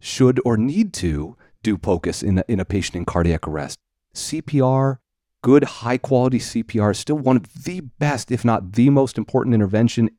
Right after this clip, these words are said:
in combination with defibrillation in patients in cardiac arrest. And while we may want to and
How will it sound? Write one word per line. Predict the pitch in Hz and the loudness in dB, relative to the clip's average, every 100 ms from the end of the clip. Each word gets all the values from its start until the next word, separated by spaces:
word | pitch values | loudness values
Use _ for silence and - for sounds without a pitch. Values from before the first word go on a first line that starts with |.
| - | 0
in | 131 | 2
combination | 123 120 117 107 110 - 104 | 2 2 2 4 2 0 -4
with | 92 | -4
defibrillation | - - 101 92 98 104 - | -6 -4 0 2 2 0 -2
in | 95 | -6
patients | 90 113 - 101 | -4 -6 -6 -6
in | 92 | -6
cardiac | - 104 104 - | -2 0 0 -2
arrest. | 95 120 113 - _ _ _ _ - | 0 0 -2 -8 _ _ _ _ -4
And | 117 113 | 0 0
while | 117 123 135 135 127 | 2 2 4 4 2
we | 113 120 | -2 0
may | 113 123 | 0 0
want | 104 98 120 170 269 | -4 -8 -10 -10 -8
to | - 135 120 113 - _ 117 | 0 4 6 4 0 _ 0
and | 117 113 | 2 2